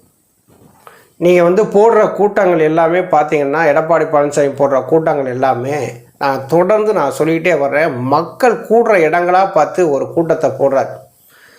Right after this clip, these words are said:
மக்கள் கூடுற இடங்களை நீங்க கூட்டத்தை போட்டாதான் எடப்பாடி பழனிசாமி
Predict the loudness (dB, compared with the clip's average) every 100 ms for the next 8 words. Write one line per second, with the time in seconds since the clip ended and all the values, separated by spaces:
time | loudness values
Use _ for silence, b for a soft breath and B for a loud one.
0 | b b b -2 -2 0 0 0 2 2
1 | 4 4 4 2 2 2 2 0 0 0
2 | 0 0 2 0 2 0 2 2 0 -2
3 | 0 0 2 0 0 0 0